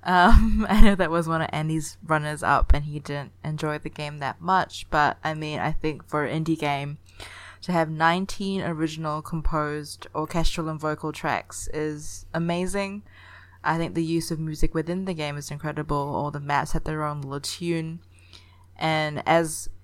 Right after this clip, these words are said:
in the game, which is basically, um, self-described as a mythology, as a mythology generator with each incarnation of yourself, but that you play through the game with.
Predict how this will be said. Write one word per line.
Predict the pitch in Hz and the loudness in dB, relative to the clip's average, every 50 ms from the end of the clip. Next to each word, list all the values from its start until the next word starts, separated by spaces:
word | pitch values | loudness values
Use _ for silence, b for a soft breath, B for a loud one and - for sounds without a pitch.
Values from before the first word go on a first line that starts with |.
| _ - - - - - | _ -20 -20 -20 -12 -4
in | - 180 180 | -2 -2 0
the | 175 180 | 0 0
game, | 170 - 170 160 151 143 147 147 147 | 0 2 0 0 0 -2 -4 -6 -8
which | 147 143 - 151 | -10 -10 -8 -8
is | 143 | -4
basically, | - 147 139 151 - 156 147 - 151 147 143 143 143 151 151 - - - | -2 -2 0 2 0 0 0 -4 -6 -6 -6 -6 -8 -12 -14 -16 -8 -2
um, | 139 147 147 147 147 | -2 -2 -2 -2 -4
self-described | - - 156 151 - 160 147 - 160 147 147 151 | -2 0 0 0 2 2 2 2 2 0 -2 -2
as | 151 151 | -4 -4
a | 156 | -4
mythology, | 151 151 143 - 147 143 147 147 151 143 - - - - - | -6 -4 -4 -2 0 0 0 -2 -4 -8 -10 -16 -18 -10 -4
as | - 160 156 156 | -2 -2 0 0
a | 156 | 0
mythology | 156 151 - 156 151 147 151 151 147 - 156 147 143 139 - | 0 0 2 2 2 2 0 -2 -2 -2 -4 -4 -2 -4 -6
generator | - 151 147 139 143 139 143 147 156 160 156 160 139 139 139 | -6 -6 -6 -4 -4 -2 -2 0 0 -2 -2 -2 -4 -4 -4
with | 131 139 143 - | -4 -6 -8 -6
each | - 147 113 80 - - - - - - - | -4 -4 -4 -4 -6 -10 -12 -14 -20 -14 -8
incarnation | 160 175 170 190 175 170 165 165 165 170 | -8 -4 -2 0 0 0 0 0 0 -2
of | 160 151 | -2 -4
yourself, | 139 139 151 147 - 180 185 196 190 175 - - - - - B B B B B B B | -6 -8 -6 -2 0 2 2 2 2 -2 -6 -14 -20 -20 -20 B B B B B B B
but | - - 147 | -2 0 2
that | 156 | 2
you | 151 160 | 2 4
play | - 165 160 | 2 2 2
through | 160 156 | 0 -4
the | 160 | -6
game | 156 156 147 147 147 151 | -6 -6 -6 -8 -10 -4
with. | 151 170 180 185 185 180 - - - | -2 0 2 2 0 -2 -4 -8 -12